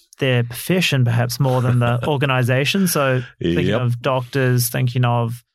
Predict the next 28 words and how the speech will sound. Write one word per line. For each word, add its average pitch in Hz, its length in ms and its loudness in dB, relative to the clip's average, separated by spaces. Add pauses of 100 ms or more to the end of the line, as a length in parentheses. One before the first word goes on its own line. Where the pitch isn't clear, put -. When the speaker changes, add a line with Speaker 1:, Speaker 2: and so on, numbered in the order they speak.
(140)
Speaker 2:
Yep. 82 180 -4
Speaker 1:
university 135 840 0 (240)
lecturers 135 680 -2
or, 127 240 0
or 120 200 -2
researchers. 127 760 -2 (100)
Speaker 2:
Yep. - 180 -6 (260)
Speaker 1:
Ones 185 240 -2
like 165 180 -2
that 143 280 -2
where 135 380 0 (340)
there's 143 180 0
actually 156 380 0
a 143 80 0
kind 131 300 2
of 117 340 -2 (340)
industry 139 400 0
or 117 120 0
profession 139 1000 0 (380)
culture, 131 720 -2
if 143 220 -4
you 123 80 0
like, 143 320 0
or 127 180 -2
Speaker 2:
Yep. 131 120 0
Speaker 1:
identity, 135 800 -2 (140)
Speaker 2:
Yep. - 200 -4 (100)
Speaker 1:
which 127 220 -4